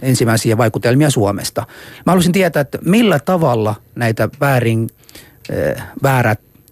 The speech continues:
tai näitä niinku ylilyöntejä tai, tai vähättelyä tai, tai sitä pahaa, mitä tällä hetkellä tehdään,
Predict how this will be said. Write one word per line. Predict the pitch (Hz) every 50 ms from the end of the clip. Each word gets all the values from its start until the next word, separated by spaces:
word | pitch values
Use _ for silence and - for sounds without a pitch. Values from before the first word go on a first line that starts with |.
| _ _
tai | - 110 110 110 -
näitä | - 117 113 110 - 110
niinku | 110 113 107 - 107 104 - - - - _ _ -
ylilyöntejä | 143 139 139 117 117 117 113 110 107 - 110 104
tai, | - 117 107 110 101 - -
tai | 113 110 104 107 107 113 - - - - - - -
vähättelyä | - 185 143 120 - - 120 113 110 110 110
tai, | - 117 110 107
tai | - 110 107 113
sitä | - 143
pahaa, | 117 - 151 143 131 113
mitä | 110 113 - 110 104
tällä | - 113 110
hetkellä | 113 - - 117 113 113
tehdään, | 139 123 123 113 110